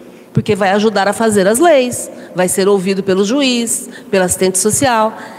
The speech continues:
Entendem? Então, a gente tem que entrar no sistema pra poder ocupar o lugar e pra fazer a diferença. Então, o financeiro manda no político. O político manda em qual? No religioso, que é o terceiro sistema.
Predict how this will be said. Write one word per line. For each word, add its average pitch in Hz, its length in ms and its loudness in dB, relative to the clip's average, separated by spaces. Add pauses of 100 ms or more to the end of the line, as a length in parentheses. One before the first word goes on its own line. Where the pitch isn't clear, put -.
(120)
Entendem? 226 540 2 (440)
Então, 262 300 2
a 269 140 0
gente 285 240 2
tem 311 140 2
que 302 120 2
entrar 285 460 2
no 339 100 4
sistema 247 880 2 (300)
pra 208 120 0
poder 214 280 0
ocupar 220 440 2
o 214 40 4
lugar 247 1040 -2
e 247 80 0
pra 233 160 0
fazer 214 260 0
a 185 60 2
diferença. 247 680 2 (400)
Então, 226 240 0
o 226 40 2
financeiro 233 580 2
manda 190 600 0 (320)
no 196 120 0
político. 196 640 0 (560)
O 285 100 -4
político 311 460 2
manda 302 260 2
em 294 60 -2
qual? 165 580 -4 (920)
No 185 140 2
religioso, 196 800 2 (160)
que - 60 -4
é 175 40 0
o - 20 0
terceiro 190 340 0
sistema. 170 540 -4